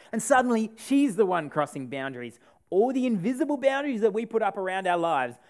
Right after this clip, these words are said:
the boundaries that say, "Don't push your religious expression on somebody else," the boundaries that say, "Keep the weirdos at, like, a three meter radius,"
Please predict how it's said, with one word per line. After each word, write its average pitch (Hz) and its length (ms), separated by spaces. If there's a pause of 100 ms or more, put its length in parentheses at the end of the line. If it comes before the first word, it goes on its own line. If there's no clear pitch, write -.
the 170 80
boundaries 208 420
that 202 160
say, 190 200
"Don't 208 420
push 226 320
your 214 100
religious 175 480
expression 196 500
on 160 120
somebody 170 400
else," 139 260 (220)
the 165 80
boundaries 208 420
that 185 160
say, 180 220
"Keep 208 260
the 180 100
weirdos 180 460
at, 143 80
like, 143 160
a 147 60
three 175 400
meter 156 200
radius," 147 460